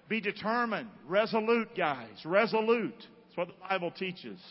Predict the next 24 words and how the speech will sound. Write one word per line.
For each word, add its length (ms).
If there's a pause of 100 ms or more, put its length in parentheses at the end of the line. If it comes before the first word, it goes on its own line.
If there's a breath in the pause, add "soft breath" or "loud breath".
(920 soft breath)
The 80
transition 720
from 200
lovingly 500
caring 380
to 80
teaching 420
and 100
training 340
self-control 840
re-, 160 (120)
requires 680
being 300
firm 300
in 120
purpose, 440 (500 loud breath)
and 80
it 60
requires 560
in 60
having 320
some 140 (120)
serious 420
what? 380